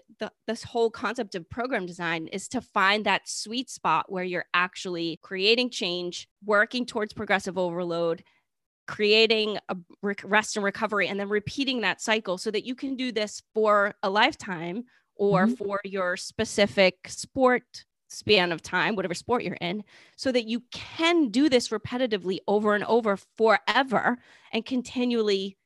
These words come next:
Speaker 1: get strong in a slow, progressive, methodical, thought out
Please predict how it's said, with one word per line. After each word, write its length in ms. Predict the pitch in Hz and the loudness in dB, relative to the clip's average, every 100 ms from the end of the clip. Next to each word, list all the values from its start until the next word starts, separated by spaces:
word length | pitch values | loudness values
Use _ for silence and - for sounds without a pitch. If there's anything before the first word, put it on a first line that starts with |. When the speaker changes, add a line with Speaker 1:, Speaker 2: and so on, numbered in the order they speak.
| _ | _
Speaker 1:
get 200 | 202 185 - | 0 0 -2
strong 600 | - 196 175 170 170 175 _ - | -4 2 4 4 0 -8 _ -8
in 100 | 208 | -6
a 40 | |
slow, 400 | 202 - 196 185 | -6 -2 2 2
progressive, 580 | 190 202 190 170 - 175 | 2 -2 2 0 0 -6
methodical, 640 | 185 - 180 170 170 175 170 - | -8 0 2 2 -2 -6 -8 0
thought 240 | 185 160 | 2 2
out 240 | 165 175 | 0 -4